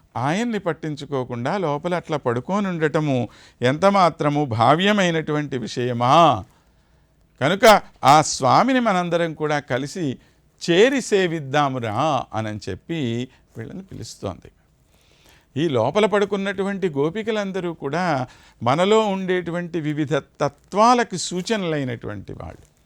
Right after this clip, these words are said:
అంటే భగవత్ తత్వం అనేది రకరకాలుగా మనం పొంది ఉంటామండి. ఆ పొందినటువంటి విషయాన్ని మనం ఏం చెయ్యాలి అనంటే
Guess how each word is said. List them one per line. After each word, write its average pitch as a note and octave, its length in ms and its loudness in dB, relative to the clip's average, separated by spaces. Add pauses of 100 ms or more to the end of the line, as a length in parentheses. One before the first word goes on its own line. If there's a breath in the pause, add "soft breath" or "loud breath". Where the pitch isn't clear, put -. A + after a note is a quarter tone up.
(840 soft breath)
అంటే B2+ 220 -2
భగవత్ D#3+ 520 0 (100)
తత్వం G#3 400 -2
అనేది G3+ 340 -2
రకరకాలుగా F#3 800 0
మనం F#3 220 -2
పొంది D3+ 280 -6
ఉంటామండి. A#2 600 -4 (540 soft breath)
ఆ D3 100 4
పొందినటువంటి A3+ 920 0
విషయాన్ని D#3 960 -2 (280 loud breath)
మనం F3 180 2
ఏం F3+ 300 -2 (100)
చెయ్యాలి F#3+ 560 0
అనంటే C#3+ 800 0